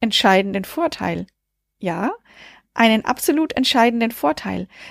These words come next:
Denn dann bist du jemand, der seine eigene Meinung kennt und eher wenig abweicht davon, der weiß, was er will. Und wenn du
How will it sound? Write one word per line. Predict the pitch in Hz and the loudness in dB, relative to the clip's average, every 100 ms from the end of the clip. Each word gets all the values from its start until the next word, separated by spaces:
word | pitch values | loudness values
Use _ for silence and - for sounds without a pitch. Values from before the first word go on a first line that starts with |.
| - | 0
Denn | 226 226 | 2 4
dann | 254 381 | 2 2
bist | 359 294 - | 0 -2 2
du | |
jemand, | 254 208 208 208 220 240 _ _ _ _ _ _ _ _ _ _ _ _ _ _ | 2 2 0 -2 -4 -8 _ _ _ _ _ _ _ _ _ _ _ _ _ _
der | 233 | 2
seine | 240 240 233 240 | 4 4 4 4
eigene | 233 240 240 233 220 | 6 6 6 4 4
Meinung | 208 208 208 208 - | 2 2 0 -4 -4
kennt | 247 226 277 320 - | 0 2 2 -2 -6
und | 247 247 240 | -2 -2 -2
eher | 233 247 226 | 0 2 2
wenig | 240 254 254 - - | 2 4 2 0 -4
abweicht | 226 185 190 185 180 - - - _ _ | -4 -4 -2 -2 -2 -10 -16 -20 _ _
davon, | 170 180 - 180 185 208 - - - - | -10 -8 -8 -8 -8 -12 -20 -20 -18 2
der | 214 196 | 2 6
weiß, | 226 233 202 | 4 2 -2
was | 196 | -2
er | 196 190 | -2 0
will. | 311 185 - _ _ _ _ _ _ - | 0 0 -6 _ _ _ _ _ _ -4
Und | 220 | 2
wenn | 233 254 | 4 4
du | 254 | 2